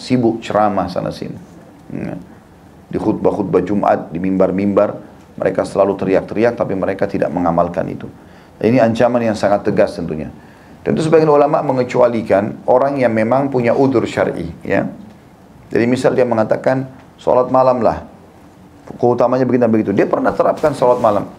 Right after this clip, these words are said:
tapi juga kadang-kadang bolong, itu tidak masalah. Dan bukan dia sengaja,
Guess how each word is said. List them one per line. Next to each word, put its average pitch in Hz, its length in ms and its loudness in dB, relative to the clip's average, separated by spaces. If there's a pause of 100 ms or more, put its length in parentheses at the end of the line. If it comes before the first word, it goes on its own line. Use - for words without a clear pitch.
tapi 165 320 -2
juga 143 240 2
kadang-kadang 147 400 2
bolong, 139 400 2
itu 113 160 -2
tidak 101 220 2
masalah. - 360 -4 (720)
Dan - 160 0
bukan 160 220 2
dia 151 160 4
sengaja, 151 500 0